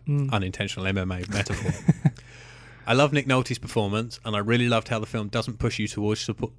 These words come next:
Speaker 2: towards supporting one brother or the other. I found myself flipping between support for each brother as the movie,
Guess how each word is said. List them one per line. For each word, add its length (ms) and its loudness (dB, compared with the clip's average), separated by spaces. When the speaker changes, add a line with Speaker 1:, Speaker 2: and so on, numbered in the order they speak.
Speaker 2:
towards 460 2
supporting 520 -4
one 220 0
brother 360 0
or 160 -2
the 100 0
other. 240 -4
I 60 0
found 220 4
myself 280 4
flipping 320 2
between 300 0
support 360 0
for 120 -2
each 160 -6
brother 220 0
as 120 0
the 60 -2
movie, 460 0